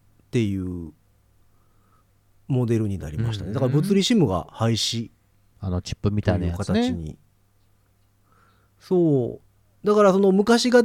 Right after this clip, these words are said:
Speaker 1: 昔できた本体ちょっと壊れたからシムだけ差し替えて前のやつ使おうみたいなのが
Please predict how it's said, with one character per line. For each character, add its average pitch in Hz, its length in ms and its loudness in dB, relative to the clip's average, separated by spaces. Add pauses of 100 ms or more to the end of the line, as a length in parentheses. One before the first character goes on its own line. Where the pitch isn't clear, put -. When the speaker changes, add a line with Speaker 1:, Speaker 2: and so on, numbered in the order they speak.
Speaker 1:
昔 226 420 2
で 262 100 4
き - 80 -4
た 151 420 6
本 226 300 2
体 156 160 6
ち 147 80 0
ょ 160 40 2
っ - 40 -8
と 151 100 0
壊 147 200 4
れ 143 80 4
た 127 100 2
か 113 80 0
ら 110 80 0
シ - 140 -2
ム 165 120 4
だ 117 120 2
け 113 80 -4
差 110 160 -4
し - 80 -6
替 127 140 0
え 107 60 -2
て 101 160 -4
前 117 220 -2
の 120 60 -2
や 117 80 -2
つ - 100 -20
使 - 280 -6
お 98 120 -4
う 95 40 -8
み 95 80 -14
た - 100 -14
い 80 40 -12
な 78 200 -14 (920)
の 156 140 0
が 208 320 0